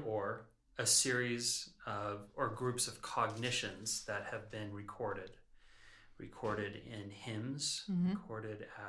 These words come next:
Speaker 1: as mythos. Um, there's different branches. We can look at the,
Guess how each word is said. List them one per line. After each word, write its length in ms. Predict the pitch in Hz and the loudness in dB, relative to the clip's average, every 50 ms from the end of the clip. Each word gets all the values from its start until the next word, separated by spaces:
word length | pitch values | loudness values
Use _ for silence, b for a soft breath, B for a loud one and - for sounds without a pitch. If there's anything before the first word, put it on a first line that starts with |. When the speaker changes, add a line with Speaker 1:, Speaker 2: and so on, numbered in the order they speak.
| 101 98 95 | -8 -8 -4
Speaker 1:
as 220 | 98 - - - | -4 -4 -4 -2
mythos. 680 | 113 117 117 113 123 135 151 160 - - - - - - - - _ _ - _ _ - - - - - - - - - _ _ - | -4 -6 -4 -2 0 0 0 0 0 0 -2 -2 -4 -8 -12 -18 _ _ -20 _ _ -20 -20 -20 -20 -20 -20 -20 -20 -20 _ _ -12
Um, 500 | 110 104 104 101 101 104 101 101 101 107 - | -10 -8 -6 -4 -4 -4 -4 -6 -6 -4 0
there's 240 | 131 127 123 110 - | 2 2 2 2 2
different 280 | - - - 123 113 104 | 0 0 0 0 2 2
branches. 480 | 117 117 117 113 110 - 98 - 107 | 4 4 4 2 0 -2 -4 -4 -4
We 80 | 107 107 | -4 -4
can 160 | - 120 117 | -2 -2 -2
look 140 | 117 117 - | -2 -4 -6
at 100 | - - | -6 -6
the, 240 | 107 98 95 101 | -4 -4 -4 -6